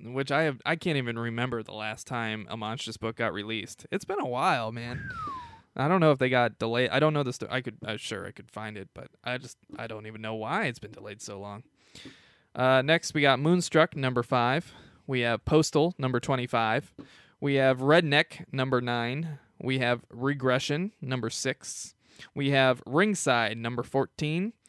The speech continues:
We have Sex Criminals, another book I haven't seen too often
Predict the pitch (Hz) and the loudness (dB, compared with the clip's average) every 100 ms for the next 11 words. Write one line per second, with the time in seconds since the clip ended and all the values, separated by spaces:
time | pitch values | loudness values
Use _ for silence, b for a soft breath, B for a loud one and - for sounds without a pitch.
0 | B B B B - 135 135 131 - 165 | B B B B -2 2 4 2 2 0
1 | - - - 151 147 160 185 123 123 165 | 0 -2 0 2 2 2 0 -2 0 0
2 | 120 110 107 104 95 104 104 113 101 107 | 0 -2 -2 -6 -8 -10 -10 -8 -6 -6
3 | - 147 | -8 -10